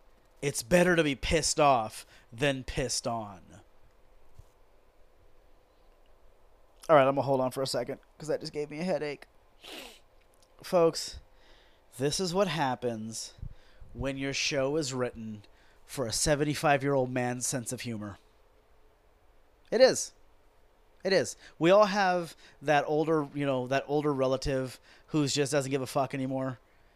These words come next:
And he's, like, he's telling just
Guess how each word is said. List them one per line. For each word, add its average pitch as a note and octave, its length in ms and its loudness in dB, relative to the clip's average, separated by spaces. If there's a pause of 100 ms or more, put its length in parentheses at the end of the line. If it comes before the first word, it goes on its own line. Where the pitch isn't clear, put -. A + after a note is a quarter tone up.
(440)
And C3+ 200 0
he's, D3 340 -2
like, C3 240 0 (1500)
he's D3+ 220 -2
telling D3+ 560 2
just C#3 200 -6